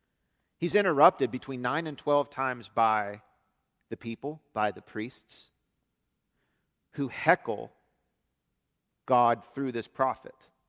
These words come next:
They are indignant. They are disconnected.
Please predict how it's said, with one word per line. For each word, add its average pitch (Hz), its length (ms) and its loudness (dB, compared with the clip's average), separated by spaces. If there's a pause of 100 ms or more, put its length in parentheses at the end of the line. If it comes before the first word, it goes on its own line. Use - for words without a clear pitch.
(1300)
They 127 100 2
are 120 80 2
indignant. 139 920 -2 (1500)
They 117 100 -2
are 110 100 0
disconnected. 139 1000 -2